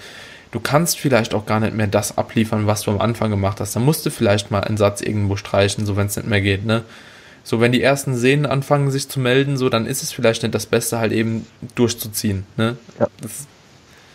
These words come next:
Speaker 1: wenn du dich verletzt, so, sagen wir in den letzten sechs Wochen, so wie ich da in der letzten Vorbereitung, wo mir die Front-Squat-Stange da runtergefallen ist, w-, wenn du so eine Verletzung kriegst, sieben Wochen vorm Wettkampf, dann keine Brust mehr trainieren kannst, dann bist du am Arsch. So, und es war so, ne?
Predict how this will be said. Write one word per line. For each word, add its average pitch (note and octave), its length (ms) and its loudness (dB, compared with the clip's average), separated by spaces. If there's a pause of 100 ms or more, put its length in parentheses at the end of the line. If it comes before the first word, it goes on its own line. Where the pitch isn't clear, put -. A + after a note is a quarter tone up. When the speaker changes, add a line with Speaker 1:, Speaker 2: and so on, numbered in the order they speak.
(220)
Speaker 1:
wenn A#2 260 2
du C3+ 60 2
dich B2+ 160 -2
verletzt, - 380 2
so, E3 160 4
sagen C#3+ 220 2
wir D3 80 2
in C#3 80 0
den C3 100 0
letzten C#3 300 -2
sechs B2+ 240 -2
Wochen, D3 280 0
so B2+ 120 0
wie A#2+ 140 0
ich - 220 -4
da B2 180 4
in B2 80 0
der B2 100 2
letzten B2+ 280 -4
Vorbereitung, B2+ 640 0 (100)
wo A#2 160 -2
mir A2+ 140 -2
die A2 120 2
Front-Squat-Stange A#2 1000 0
da A2 240 0 (220)
runtergefallen A2 520 0
ist, A#2+ 180 -2 (1300)
w-, A#2+ 220 -2
wenn A#2+ 100 2
du B2 80 4
so A#2+ 100 2
eine B2+ 120 4
Verletzung B2 400 2
kriegst, - 280 -4
sieben C#3 200 2
Wochen C#3 200 2
vorm C3+ 200 2
Wettkampf, C3 340 0
dann A#2+ 120 0
keine A#2 180 2
Brust A2+ 280 -4
mehr B2 100 -2
trainieren B2+ 320 -2
kannst, B2+ 200 -4
dann A2 80 -2
bist G#2 140 -10
du - 60 -4
am G#2 80 -2
Arsch. D3 260 0 (260)
So, A2+ 140 2
und G#2+ 100 -2
es G#2 120 -4
war D#3 200 4
so, A#2 160 2
ne? A#2 220 0